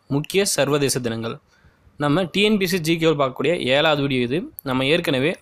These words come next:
ஆறு வீடியோ பார்த்திருக்கோம். ப்ரீவியஸ் வீடியோக்கான லிங்க் எல்லாமே கீழே டிஸ்கிரிப்ஷன்ல இருக்கு. அந்த லிங்கை கிளிக் பண்ணி நீங்க ப்ரீவியஸ் வீடியோ பார்த்துக்கலாம். டி என் பி எஸ் சில இருக்கக்கூடிய ஒவ்வொரு டாபிக்கும் தனித்தனி பிளேலிஸ்ட் நம்ம சேனல்ல இருக்கு. So, நம்ம சேனல்ல இருக்கக்கூடிய பிளேலிஸ்ட் போனீங்கன்னா நீங்க ப்ரீவியஸ் வீடியோ எல்லாமே பார்த்துக்கலாம்.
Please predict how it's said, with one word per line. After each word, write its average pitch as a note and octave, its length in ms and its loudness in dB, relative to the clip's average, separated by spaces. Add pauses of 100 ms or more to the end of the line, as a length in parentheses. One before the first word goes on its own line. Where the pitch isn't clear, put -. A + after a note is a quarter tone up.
(120)
ஆறு C#3+ 200 2
வீடியோ C#3+ 200 0
பார்த்திருக்கோம். A#2+ 380 -6 (560)
ப்ரீவியஸ் G#3 360 2
வீடியோக்கான D#3+ 400 2
லிங்க் E3 220 0
எல்லாமே C#3+ 200 0 (100)
கீழே D#3+ 260 2
டிஸ்கிரிப்ஷன்ல C#3+ 440 -2
இருக்கு. E3+ 180 -4 (160)
அந்த E3+ 220 2
லிங்கை E3+ 220 0
கிளிக் C#3+ 160 -6
பண்ணி C#3 200 -2
நீங்க C3 180 -2
ப்ரீவியஸ் C#3 260 0
வீடியோ C3+ 180 0
பார்த்துக்கலாம். B2+ 380 -4 (760)
டி F3 140 2
என் A3 140 4
பி G3+ 60 2
எஸ் F#3 100 0
சில F3 80 4
இருக்கக்கூடிய C3+ 340 0 (120)
ஒவ்வொரு F3 260 6 (140)
டாபிக்கும் D3 440 -2
தனித்தனி F3+ 400 0
பிளேலிஸ்ட் D3 340 -2
நம்ம C#3 220 0
சேனல்ல C#3 260 0
இருக்கு. E3 180 -8 (120)
So, - 140 -8
நம்ம C3+ 200 -2
சேனல்ல F#3 220 2
இருக்கக்கூடிய D#3 340 0
பிளேலிஸ்ட் D3+ 320 2
போனீங்கன்னா B2+ 340 -2
நீங்க C3+ 160 -2 (100)
ப்ரீவியஸ் D3+ 300 2
வீடியோ B2 180 2
எல்லாமே C3 280 0
பார்த்துக்கலாம். B2 400 -6